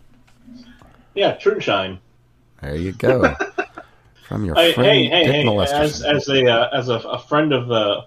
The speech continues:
Speaker 1: as a friend of the owner and operator of Trunshine T M, <laughs> I highly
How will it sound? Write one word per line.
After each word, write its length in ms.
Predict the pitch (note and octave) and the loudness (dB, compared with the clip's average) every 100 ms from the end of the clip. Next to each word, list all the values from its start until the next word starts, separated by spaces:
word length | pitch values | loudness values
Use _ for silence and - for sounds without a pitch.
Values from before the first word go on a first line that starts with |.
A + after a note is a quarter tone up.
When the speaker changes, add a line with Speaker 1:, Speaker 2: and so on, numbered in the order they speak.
| _ | _
Speaker 1:
as 140 | A2+ A2+ | -12 -10
a 40 | |
friend 260 | - E3 F3 | -2 0 2
of 80 | C3 | 0
the 120 | C3 | 0
owner 260 | A#2 A2+ G#2 | 2 2 2
and 80 | |
operator 480 | G2+ G#2 G#2 G2+ G2+ | 2 2 0 0 0
of 100 | F#2+ | -2
Trunshine 640 | - G#2+ G2+ F#2+ F#2+ G2+ - | -8 -10 -8 -6 -6 -6 -8
T 200 | A2 F#2+ | -6 -4
M, 200 | G2+ A#2+ _ _ _ _ _ _ _ _ _ _ _ _ | -4 -6 _ _ _ _ _ _ _ _ _ _ _ _
<laughs> 120 | E4 - _ - - A4 - G4+ - - - - - _ _ _ _ _ _ _ _ _ - | -6 -6 _ -20 -8 -8 -6 -8 -8 -14 -14 -20 -20 _ _ _ _ _ _ _ _ _ 0
I 80 | E3+ | 0
highly 560 | - - A#3 A3+ A3 | 2 2 4 4 2